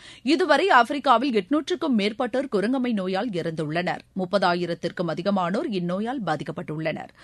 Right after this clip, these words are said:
ஆப்பிரிக்கா ஒன்றியத்தில் பதினாறு நாடுகளில் இந்நோய் கண்டறியப்பட்டுள்ளது.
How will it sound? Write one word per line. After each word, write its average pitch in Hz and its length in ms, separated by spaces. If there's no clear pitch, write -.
ஆப்பிரிக்கா 269 500
ஒன்றியத்தில் 220 560
பதினாறு 233 500
நாடுகளில் 196 580
இந்நோய் 196 360
கண்டறியப்பட்டுள்ளது. 160 920